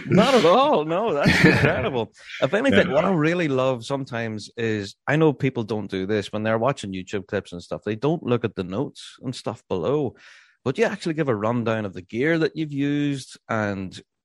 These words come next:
Speaker 1: you know, the kind of
Speaker 2: Sometimes,
Speaker 1: how
Speaker 2: yeah.
Speaker 1: you, yeah, how you put the tune together and stuff like that. So,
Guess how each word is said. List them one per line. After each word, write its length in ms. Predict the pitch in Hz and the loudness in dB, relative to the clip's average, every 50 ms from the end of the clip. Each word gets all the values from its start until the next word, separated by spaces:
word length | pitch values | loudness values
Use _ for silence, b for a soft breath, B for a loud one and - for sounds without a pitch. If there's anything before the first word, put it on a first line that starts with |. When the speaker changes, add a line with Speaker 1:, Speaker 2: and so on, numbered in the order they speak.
| _ _ | _ _
Speaker 1:
you 140 | 139 123 | -4 -2
know, 220 | 113 104 98 95 98 | -2 -2 -2 -4 -6
the 160 | 104 120 113 - _ _ _ _ _ | -8 -10 -12 -14 _ _ _ _ _
kind 180 | - 147 147 160 | -6 -4 0 4
of 40 | 151 | 4
Speaker 2:
Sometimes, 200 | 190 233 - 87 | 4 4 4 4
Speaker 1:
how 120 | 170 175 131 | 2 2 2
Speaker 2:
yeah. 100 | 131 123 | 0 -2
Speaker 1:
you, 80 | 117 120 - _ b b b b b b b - | -6 -8 -12 _ b b b b b b b 0
yeah, 240 | - 104 - - - - | 0 2 2 2 0 0
how 120 | - 151 | 0 0
you 160 | 165 175 147 | 0 0 0
put 180 | - - 160 - | 0 -2 -4 -4
the 80 | 123 | -6
tune 220 | - - 147 143 110 | -8 -8 -6 -6 -6
together 440 | 107 - 113 123 147 156 160 151 139 | -6 -2 0 2 2 4 2 2 0
and 120 | 120 113 | -2 -4
stuff 240 | - - 147 - - | -6 -6 -6 -4 -4
like 160 | 127 123 - | -4 -4 -2
that. 300 | - 143 143 131 - - | -2 0 0 0 -2 -4
So, 340 | - - 123 117 113 104 b | -6 -4 -2 -2 -2 -2 b